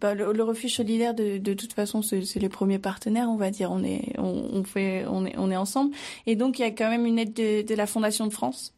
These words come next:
qui va beaucoup m'aider, sur, notamment sur le montage et peut-être, et sûrement la distribution. Mais sinon, bah, c'est, tout le monde aide, hein, ceux qui, ceux qui sont filmés, ceux qui, euh,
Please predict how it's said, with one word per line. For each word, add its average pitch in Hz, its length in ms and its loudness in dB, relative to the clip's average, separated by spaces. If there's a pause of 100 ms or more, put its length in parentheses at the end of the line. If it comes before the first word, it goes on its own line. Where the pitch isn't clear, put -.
(120)
qui - 160 -8
va 185 120 0
beaucoup 202 280 -2
m'aider, 208 360 0
sur, 190 300 0
notamment 180 380 0
sur 196 140 0
le 190 60 2
montage 190 380 0
et 180 60 -4
peut-être, - 360 -8
et 185 180 0
sûrement 185 280 -2
la 185 120 0
distribution. 190 680 -4 (580)
Mais 185 140 2
sinon, 190 220 2
bah, 175 180 2
c'est, 165 300 -4 (220)
tout 180 100 -2
le 175 80 0
monde 175 200 0
aide, 233 220 0
hein, 208 120 -2
ceux - 200 -2
qui, 185 460 -2
ceux - 220 -2
qui - 140 -12
sont - 160 -2
filmés, 170 500 0
ceux - 180 -4
qui, 165 320 -2
euh, 185 120 -2